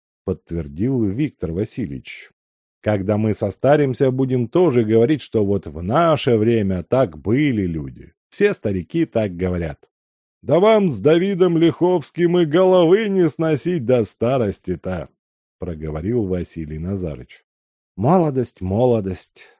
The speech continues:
шептала Хиония Алексеевна, закатывая глаза. "Кто не был молод, кому не было шестнадцати лет?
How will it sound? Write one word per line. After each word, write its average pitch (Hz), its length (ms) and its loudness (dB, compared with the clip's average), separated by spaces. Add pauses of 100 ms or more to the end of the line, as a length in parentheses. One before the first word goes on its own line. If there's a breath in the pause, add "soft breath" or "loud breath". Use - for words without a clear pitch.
(140)
шептала 82 640 -10
Хиония 82 720 -8
Алексеевна, 120 800 -4
закатывая 87 760 -6
глаза. 78 520 -8 (520)
"Кто 214 400 2
не 170 320 0
был 151 220 0
молод, 117 640 0
кому 107 600 0
не 139 260 -2
было 131 340 -2
шестнадцати 104 840 -6
лет? 87 440 -6